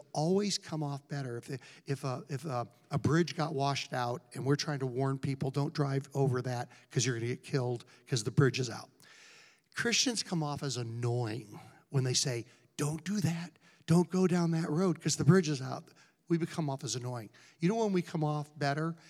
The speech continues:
is after somebody drives over the bridge, crashes, and we run over to help. That's when Christians have always had a higher place in society. When we're wagging our fingers at people, we, we're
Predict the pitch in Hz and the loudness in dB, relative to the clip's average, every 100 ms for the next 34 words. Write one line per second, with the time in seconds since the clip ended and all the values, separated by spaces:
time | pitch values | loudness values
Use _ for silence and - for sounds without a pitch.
0 | - - _ _ 135 160 143 - 139 - | -20 -20 _ _ -4 -2 -2 0 0 0
1 | 143 135 135 127 123 147 151 139 127 127 | 0 0 0 2 4 6 6 4 4 4
2 | 123 - - 131 123 - 135 120 - - | 2 -2 0 0 0 0 0 -2 -6 -12
3 | - 123 135 131 131 123 120 113 113 113 | -4 2 6 6 6 4 0 -2 -2 -4
4 | - _ - - - - - - - - | -8 _ -12 -8 -6 -8 0 0 0 -10
5 | - _ 139 131 139 - 139 - 117 123 | -20 _ -2 0 -2 -6 -6 -6 -8 -10
6 | - 139 135 139 135 127 120 - - _ | -8 -2 0 0 0 -2 -4 -6 -10 _
7 | - - 131 113 - 139 123 120 117 143 | -20 -6 -4 -4 -6 -4 -2 -4 -4 -6
8 | 123 113 - - - - 117 - - - | -6 -2 0 -2 -6 -12 -6 -4 -4 -4
9 | 107 117 120 - - - 147 131 131 127 | -8 -14 -18 -20 -16 -8 -4 2 2 4
10 | 131 156 170 170 139 180 156 127 123 135 | 2 2 4 4 4 2 2 0 -4 -2
11 | - 135 - 120 110 - - - _ - | 0 0 -2 -6 -6 -14 -20 -20 _ -4
12 | 135 - 135 135 | -2 -2 -4 -2